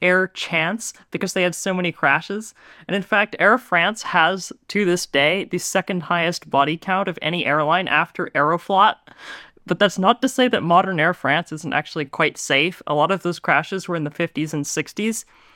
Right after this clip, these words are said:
except for the one we're going to talk about today, which was their last and their worst. So if we can go to the next slide, please.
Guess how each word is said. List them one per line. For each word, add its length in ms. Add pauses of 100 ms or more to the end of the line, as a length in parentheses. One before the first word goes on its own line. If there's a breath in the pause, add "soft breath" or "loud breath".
(220 soft breath)
except 520
for 60
the 80
one 200
we're 80
going 160
to 60
talk 220
about 240
today, 480
which 200
was 160
their 160
last 500 (160)
and 240
their 140
worst. 520 (340)
So 500
if 140
we 60
can 40
go 100
to 80
the 60
next 200
slide, 300
please. 400